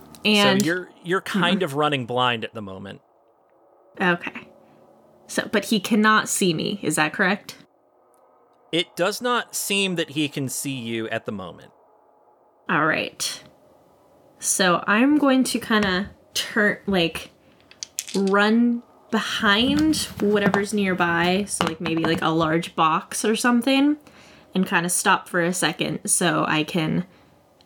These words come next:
Speaker 1: take a look around and see what my next course of action is.
Speaker 2: Okay, uh, make me,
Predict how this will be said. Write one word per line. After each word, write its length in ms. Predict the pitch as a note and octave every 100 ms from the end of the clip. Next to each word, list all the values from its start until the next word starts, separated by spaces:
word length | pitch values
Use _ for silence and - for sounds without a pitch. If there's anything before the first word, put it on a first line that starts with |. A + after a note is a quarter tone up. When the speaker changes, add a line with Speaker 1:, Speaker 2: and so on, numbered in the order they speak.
| _
Speaker 1:
take 300 | - G#3 F#3
a 40 | F#3
look 280 | E3+ E3+ E3+
around 340 | D#3 D3+ D#3
and 160 | D#3 E3+
see 300 | - F#3 E3+
what 480 | E3 E3+ E3 - - _ -
my 180 | F3+ D#3
next 240 | D3 -
course 260 | F3 D3+ F3
of 60 |
action 380 | C3 - - -
is. 320 | - - - - - - - _ _ _ _ _ _ _ _ _ _ -
Speaker 2:
Okay, 440 | D3 D3 D4 - - -
uh, 300 | C#3 C#3+ C#3
make 340 | C#3+ D3 G#3 G3
me, 460 | G#3 G#3 G#3 G#3